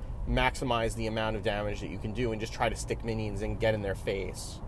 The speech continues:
Um, but again, against hunters in particular, and against, like, odd rogues and stuff like that, all you have to do is live, and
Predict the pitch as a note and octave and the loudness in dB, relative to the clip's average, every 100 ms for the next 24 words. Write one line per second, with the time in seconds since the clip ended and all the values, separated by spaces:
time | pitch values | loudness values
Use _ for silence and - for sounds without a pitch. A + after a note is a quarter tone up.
0 | - - - - A2+ G2+ G2 - D3 C3 | -8 -10 -6 2 4 4 2 0 2 6
1 | E3 C#3+ C3+ F3 - D#3+ F3 C#3 A#2 G#2+ | 8 8 8 4 4 0 2 2 2 0
2 | A#2+ A2+ A#2 C3+ - G#2+ G2+ F#2+ A2 A#2+ | -2 -2 0 2 4 4 4 2 2 2
3 | A#2 - A#2+ A2 G2+ A2 A2+ G#2 A2 G#2 | 2 0 0 2 2 2 2 2 -2 -2
4 | A#2 G2+ G2+ A2+ G#2 - E3 F#3 - C#3 | 0 2 4 6 4 4 6 6 4 -2
5 | G2 G#2+ A2 F2+ - - - - - - | 0 2 2 2 0 -2 -2 -2 -2 0
6 | - A#2+ A2+ G#2+ - | 2 4 4 2 0